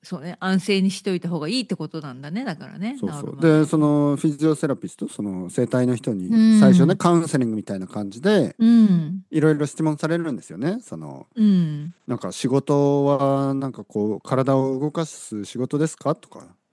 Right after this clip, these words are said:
Speaker 1: <laughs>
Speaker 2: で、「いや、
Speaker 1: はいはいはい。
Speaker 2: 全然、その、
Speaker 1: うん。
Speaker 2: は-、話してるだけです」
Speaker 1: そうそう。
Speaker 2: そう。「口、
Speaker 1: そうそう。
Speaker 2: 口しか動かしてません」。
Speaker 1: うん。
Speaker 2: うん。で、なんか、「ああ、そうですか。じゃあ、ジムとか行きますか？」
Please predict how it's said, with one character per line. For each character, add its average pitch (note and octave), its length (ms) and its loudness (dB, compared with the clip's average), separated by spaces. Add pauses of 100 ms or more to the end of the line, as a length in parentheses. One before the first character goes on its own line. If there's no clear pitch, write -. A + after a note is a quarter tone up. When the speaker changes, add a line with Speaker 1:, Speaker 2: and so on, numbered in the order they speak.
Speaker 1:
<laughs> - 640 -10
Speaker 2:
で、 A#2 60 -4 (280)
「い A#2+ 40 -4
や、 C3 80 0
Speaker 1:
は F#3+ 60 -2
い - 20 -4
は F3 60 -4
い - 20 -2
は - 80 0
い。 - 0 -
Speaker 2:
全 A#2 160 -4
然、 B2+ 320 -4
そ - 140 -20
の、 C2+ 60 -20 (360)
Speaker 1:
う F3 60 2
ん。 F#3 120 6
Speaker 2:
は-、 D#3 280 0
話 D3 300 0
し - 40 -10
て C#3 100 -2
る F2 80 -4
だ F#2 140 -8
け B2+ 100 0
で F#2 140 -4
す」 - 100 -20
Speaker 1:
そ B3+ 120 2
う A3 40 4
そ A#3 160 4
う。 A3 40 4
Speaker 2:
そ F#3 160 0 (440)
う。 - 80 -14 (640)
「口、 C4+ 220 -6
Speaker 1:
そ - 80 -20
う - 80 -20
そ G3+ 80 -10
う。 E3+ 40 -4
Speaker 2:
口 D#3 280 -4
し C3+ 100 -8
か G#2+ 140 -4
動 G2+ 100 -8
か - 160 -8
し - 80 -14
て - 80 -12
ま E2 140 -12
せ - 100 -14
ん」。 D2 140 -16 (560)
Speaker 1:
う - 20 -6
ん。 D3 380 -6 (160)
Speaker 2:
う G2+ 40 -8
ん。 D#2+ 400 -12 (440)
で、 - 80 -8 (540)
な F#2 180 -12
ん E2 120 -14
か、 - 120 -20
「あ A2 180 -4
あ、 - 20 -8
そ - 180 -8
う F#2+ 40 -4
で D#2+ 100 -10
す - 80 -18
か。 - 160 -16 (260)
じ - 80 -16
ゃ F#2 60 -14
あ、 E2 280 -12 (320)
ジ A#2 140 -2
ム B2+ 140 4
と G#2+ 100 -2
か G2 140 0
行 G2 80 0
き B2+ 100 0
ま B2+ 140 2
す - 80 -14
か？」 E2+ 160 -12